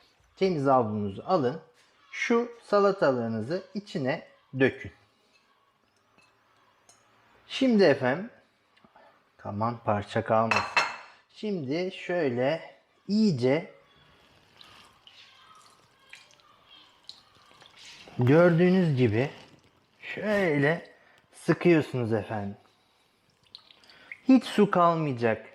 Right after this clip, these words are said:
Niye derseniz çünkü krema tadını, kıvamını hiç ama hiç bozmak istemiyoruz cacığımızın. Onun için suyunu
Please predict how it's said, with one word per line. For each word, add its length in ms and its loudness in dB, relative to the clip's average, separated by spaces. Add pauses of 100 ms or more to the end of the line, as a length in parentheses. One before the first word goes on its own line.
(160)
Niye 380 0
derseniz 600 0 (460)
çünkü 800 0 (520)
krema 600 0
tadını, 680 -2
kıvamını 840 0 (480)
hiç 340 -2
ama 300 -2
hiç 600 -8
bozmak 500 0
istemiyoruz 760 -2
cacığımızın. 760 -4
Onun 280 2
için 340 -8 (300)
suyunu 500 -2